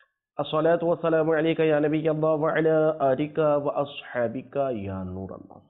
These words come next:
প্রিয় দর্শক শ্রোতা, আলহামদুলিল্লাহ, মাদানী চ্যানেল বাংলা এর ধারাবাহিক অনুষ্ঠান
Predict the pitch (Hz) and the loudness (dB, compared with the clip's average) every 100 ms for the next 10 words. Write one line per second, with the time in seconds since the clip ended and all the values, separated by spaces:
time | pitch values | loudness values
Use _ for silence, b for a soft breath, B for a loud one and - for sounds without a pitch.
0 | _ _ _ _ _ 117 117 107 - 98 | _ _ _ _ _ -4 -2 -2 -8 -12
1 | 92 117 - 95 104 139 _ _ _ _ | -10 -12 -10 -12 -12 -14 _ _ _ _
2 | _ _ 139 135 156 156 151 151 139 - | _ _ -6 -4 -2 0 2 2 0 -2
3 | - _ 123 131 139 135 139 127 120 117 | -12 _ -8 -2 -2 -2 -4 -4 -2 0
4 | 120 120 123 107 - _ _ 117 113 113 | 0 0 -2 -6 -16 _ _ -14 -10 -6
5 | 120 117 - 151 156 123 | -6 -6 -6 -6 -6 -8